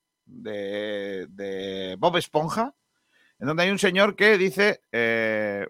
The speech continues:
que hace una lista de lo que tiene que hacer, los deberes, ¿vale? Eh, y supuestamente son los deberes de un malaguista. Eh, tacha, dejar de llorar,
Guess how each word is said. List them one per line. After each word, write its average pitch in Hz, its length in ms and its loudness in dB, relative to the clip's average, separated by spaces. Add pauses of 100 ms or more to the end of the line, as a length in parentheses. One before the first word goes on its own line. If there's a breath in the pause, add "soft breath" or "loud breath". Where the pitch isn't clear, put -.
que 139 80 0
hace 160 200 2
una 196 180 4
lista 196 260 4
de 208 120 4
lo 165 100 4
que 143 100 -2
tiene 165 200 -2
que 127 60 0
hacer, - 260 -8 (380)
los 127 220 0
deberes, 165 460 2 (500)
¿vale? 123 300 -2 (1300 soft breath)
Eh, 147 320 6
y 165 120 -2
supuestamente 170 600 2
son 175 180 2
los 180 100 2
deberes 165 280 4
de 165 120 0
un 165 100 -4
malaguista. 107 580 0 (600)
Eh, 131 80 -10
tacha, 185 560 6
dejar 180 340 6
de 202 120 4
llorar, 202 380 4